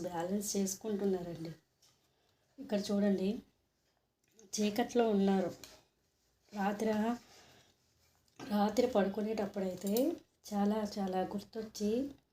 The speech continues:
బాధపడుతున్నారని చెప్పొచ్చు. ఎప్పటికైనా ఇస్తారండి కమిట్మెంట్, వెయిట్ చేయండి. కమిట్మెంట్ ఇవ్వరని ఏం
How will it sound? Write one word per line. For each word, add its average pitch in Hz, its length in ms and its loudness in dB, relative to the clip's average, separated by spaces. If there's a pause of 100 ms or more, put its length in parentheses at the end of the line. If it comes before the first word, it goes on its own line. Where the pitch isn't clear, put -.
(680)
బాధపడుతున్నారని 202 1040 0
చెప్పొచ్చు. 202 460 -10 (3250)
ఎప్పటికైనా 254 560 6 (120)
ఇస్తారండి 220 580 -2
కమిట్మెంట్, 202 560 -4 (2250)
వెయిట్ 214 460 2
చేయండి. 202 440 4 (1040)
కమిట్మెంట్ 226 520 2
ఇవ్వరని 220 480 2
ఏం 214 80 2